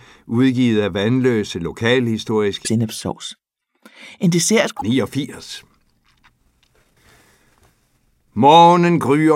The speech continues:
Speaker 1: og skolen os kalder. Morgenglade børn myldrer levende frem.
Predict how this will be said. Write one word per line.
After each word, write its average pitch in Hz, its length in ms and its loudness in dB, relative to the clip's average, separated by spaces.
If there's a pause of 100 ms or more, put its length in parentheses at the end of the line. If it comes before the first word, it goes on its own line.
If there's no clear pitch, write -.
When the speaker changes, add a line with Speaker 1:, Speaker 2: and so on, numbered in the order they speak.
(160)
Speaker 1:
og 135 80 0
skolen 143 580 2
os 127 200 -2
kalder. 110 580 -2
Morgenglade 127 880 2
børn 120 420 2
myldrer 123 380 4
levende 123 640 0
frem. 123 440 -2